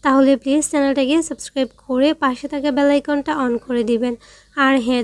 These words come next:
যারা যারা already এই কাজটা করেছেন, তাদেরকে অসংখ্য ধন্যবাদ। আর যদি আমার আজকের রেসিপিটা Facebook পেজ থেকে দেখে থাকেন, তাহলে প্লিজ পেজটাকে ফলো করে দিতে ভুলবেন না।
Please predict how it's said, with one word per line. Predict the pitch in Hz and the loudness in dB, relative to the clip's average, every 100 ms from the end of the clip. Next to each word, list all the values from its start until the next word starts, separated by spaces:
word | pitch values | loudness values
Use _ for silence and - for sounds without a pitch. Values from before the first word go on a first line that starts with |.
| 262 | 2
যারা | 254 262 | 2 2
যারা | 285 294 262 | 2 2 0
already | 254 269 262 285 | 0 0 -2 -4
এই | |
কাজটা | 294 277 302 - | -4 -8 -8 -6
করেছেন, | 269 254 320 320 | -4 -4 -6 -6
তাদেরকে | 294 262 269 247 | -6 -6 -6 -6
অসংখ্য | 233 247 254 254 | -4 -6 -4 -4
ধন্যবাদ। | 240 220 214 226 - - - - - | -4 -4 -4 -8 -10 -20 -20 -20 -2
আর | 269 226 | 0 0
যদি | 277 302 277 | 0 2 2
আমার | 262 277 | 2 -4
আজকের | 277 269 - 320 320 | -4 -6 -4 -2 -2
রেসিপিটা | 302 285 302 - 320 320 | -2 -6 -6 -4 -6 -2
Facebook | 269 226 294 - | -4 -4 -10 -6
পেজ | 294 269 | -4 -4
থেকে | 294 302 | -4 -4
দেখে | 262 277 269 | 0 0 -2
থাকেন, | 277 285 320 | -6 -4 -4
তাহলে | 311 262 247 247 | -2 -2 0 -2
প্লিজ | - 254 277 277 - | -4 -2 0 -2 -2
পেজটাকে | 262 - 262 285 | -4 -4 -6 -4
ফলো | 311 311 277 | -2 0 0
করে | 247 262 240 | -2 0 0
দিতে | 240 302 302 | 0 -4 -4
ভুলবেন | 247 233 220 220 | -2 -2 -2 -4
না। | 214 | -4